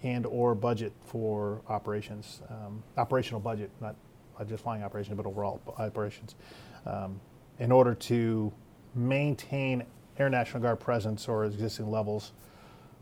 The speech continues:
of personnel. So that, that's just my, kind of the way I see things, but I've been wrong before, so we'll see how it goes. I'm, I'm hopeful that things will improve, uh, as from a budget standpoint, but it's, uh, it's the tightest I've ever seen it.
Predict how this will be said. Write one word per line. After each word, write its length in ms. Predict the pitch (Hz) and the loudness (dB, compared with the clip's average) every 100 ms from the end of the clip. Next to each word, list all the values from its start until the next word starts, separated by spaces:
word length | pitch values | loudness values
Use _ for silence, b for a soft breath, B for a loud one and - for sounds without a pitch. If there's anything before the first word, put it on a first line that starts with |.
| - | -4
of 340 | 107 101 98 - | -2 -2 -6 -16
personnel. 420 | - 104 - 101 - - - - - | -8 -8 -6 -10 -10 -18 -20 -20 -16
So 160 | - 107 | -6 4
that, 180 | 151 160 | 6 8
that's 260 | 175 - - - | 6 6 -8 0
just 220 | 160 147 | 2 2
my, 280 | 139 127 120 107 - - - - | 2 2 2 -2 -10 -20 -20 -8
kind 100 | - 131 | -2 2
of 20 | |
the 60 | |
way 120 | 120 113 | 4 4
I 120 | 127 | 4
see 140 | - | 2
things, 280 | 135 143 139 | 0 0 0
but 180 | 113 113 - B B B B B - | 0 -2 -4 B B B B B 0
I've 120 | 147 | 4
been 120 | 139 | 6
wrong 140 | 127 113 | 6 2
before, 300 | 110 110 107 - - | 0 -2 -2 -6 -6
so 140 | 117 | -2
we'll 140 | 117 | -2
see 120 | 113 110 | -2 -2
how 80 | |
it 80 | 110 | -2
goes. 220 | 107 104 - | -2 -4 -2
I'm, 140 | 143 | 0
I'm 120 | 151 156 | 6 10
hopeful 420 | 156 170 170 151 | 12 12 10 12
that 220 | 143 - - B B B | 12 10 4 B B B
things 220 | 143 139 | 2 4
will 140 | 131 127 | 4 4
improve, 520 | 117 139 139 135 - - | 6 8 10 10 4 -6
uh, 220 | 120 110 110 | -4 -4 -4
as 100 | 113 | -2
from 220 | 123 113 | 0 0
a 60 | |
budget 320 | 104 123 120 113 | 2 2 2 0
standpoint, 500 | 120 113 127 120 104 | -4 -2 -2 -2 0
but 180 | 110 | -2
it's, 280 | 110 107 - | -2 -4 -6
uh, 120 | 113 113 | -4 -4
it's 140 | 113 | -4
the 60 | 120 | -2
tightest 320 | - 127 117 | 4 4 4
I've 140 | 117 | 0
ever 160 | 110 104 | 0 -2
seen 220 | - 104 | -4 -6
it. 80 | 104 | -6